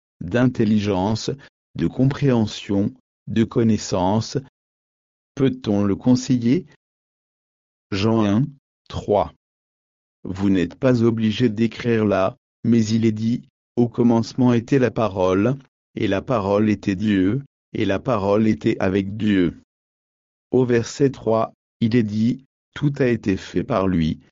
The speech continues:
et rien de ce qui a été fait n'a été fait sans lui. » Au verset dix,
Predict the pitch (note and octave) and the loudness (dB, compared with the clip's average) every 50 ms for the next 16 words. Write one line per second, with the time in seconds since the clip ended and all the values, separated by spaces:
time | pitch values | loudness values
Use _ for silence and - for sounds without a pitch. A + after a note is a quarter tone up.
0 | _ _ _ _ - - F2 F2 D#2+ F2+ G2 A2 A#2 A2 A2+ G#2+ - - - G2 | _ _ _ _ -6 -4 -2 -2 0 0 0 2 2 2 0 -2 -2 -4 -4 -6
1 | F2+ - - G#2 G2 G2 - - G#2+ F#2 E2+ - - D3 C#3 B2+ A#2 A2+ G#2+ G#2+ | -4 -2 0 0 0 0 0 -2 -2 -4 -4 -2 0 0 2 2 2 2 0 0
2 | - - F#2+ F2+ E2+ - - G#2+ F#2+ F2 - - C3 A#2+ G#2+ G2 F2+ E2+ E2 D2+ | 0 -2 -4 -4 -4 -4 -4 -2 -2 -2 -2 0 0 2 2 2 2 0 -2 -4
3 | E2 E2 - _ _ _ _ _ _ _ _ _ _ _ _ _ _ _ _ _ | -4 -8 -12 _ _ _ _ _ _ _ _ _ _ _ _ _ _ _ _ _
4 | - B2 B2 A2+ A#2 A2 G#2+ - - - G#2 F2+ E2 D#2 E2 F2 A2 A#2+ - - | -2 0 0 2 0 -2 -2 -4 -4 -4 -4 -4 -4 -4 -6 -6 -6 -6 -8 -12
5 | - - - | -14 -16 -20